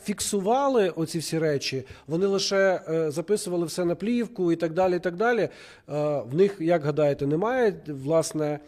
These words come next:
ну, це не доказова база, це така вже буде порівняльна база, коли ми будуть брати документи і дивитися, це те, з чого ми починали, да?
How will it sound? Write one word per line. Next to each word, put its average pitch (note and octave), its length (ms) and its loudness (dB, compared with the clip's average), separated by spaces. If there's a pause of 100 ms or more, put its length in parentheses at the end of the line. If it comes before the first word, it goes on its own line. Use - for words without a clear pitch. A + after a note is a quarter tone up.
(520)
ну, C#3 80 -4
це F3 120 -4
не E3+ 60 0
доказова F#3+ 460 2
база, C3 280 -4
це C#3 140 -8
така D3 200 -8
вже C#3 120 -6
буде C#3+ 200 -8
порівняльна F#3 560 0
база, C#3+ 280 -2
коли C#3+ 200 -6
ми D#3 60 -2
будуть D3+ 220 -6
брати D3+ 240 -2
документи F3+ 560 2
і E3+ 40 0
дивитися, F3+ 440 2
це - 120 -12
те, F3 140 0
з - 40 -6
чого E3 220 -2
ми E3 100 -2
починали, D#3 520 -2
да? F#3+ 180 0